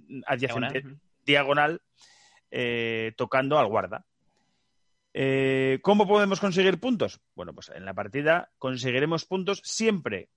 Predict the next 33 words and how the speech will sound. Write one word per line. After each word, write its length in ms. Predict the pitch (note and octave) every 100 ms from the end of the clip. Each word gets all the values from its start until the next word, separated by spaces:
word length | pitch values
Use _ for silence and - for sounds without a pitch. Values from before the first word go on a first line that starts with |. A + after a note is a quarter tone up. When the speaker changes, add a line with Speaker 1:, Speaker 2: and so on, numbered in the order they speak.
| _
Speaker 1:
que 140 | - C#3+
en 100 | C#3
el 120 | C3+
movimiento 560 | C3+ C3+ F#3+ F#3+ C3
de 100 | A2
uno 160 | A#2 D3+
de 80 | E3
los 140 | E3
guar-, 240 | E3 G3 E3+
del 240 | C#3+ D#3
guarda, 460 | E3 F#3+ F3+ G#3 _ _ _ _
eh, 640 | - C3 A#2+ A#2+ A#2+ A#2+ -
acabe 360 | B2 D3 D#3
cayendo 420 | E3 D#3 E3 E3+ E3+
encima 400 | C#3 D3+ D#3 D#3
de 140 | C3+
una 220 | C#3+ D3+
de 100 | D3 A#2+
nuestras 680 | C3+ - C#3+ C#3+ C#3 - - _ _
alfombras, 840 | - G#2+ - A#2+ F2 - - - _
en 120 | - A#2
uno 120 | C#3
de 80 | C3
nuestros 420 | B2+ - C3 - _
tapices, 480 | - C3 D#4+ - G2+
porque 220 | A2 G#2+
con 120 | A2 A2
nuestras 260 | G#2+ A2+
alfombras, 540 | A#2 A2 F#3 F3 G3+ - _ _
como 200 | - A2
vamos 280 | A2 C#3 C#3+
a 100 | D3
ir 220 | E3 D3+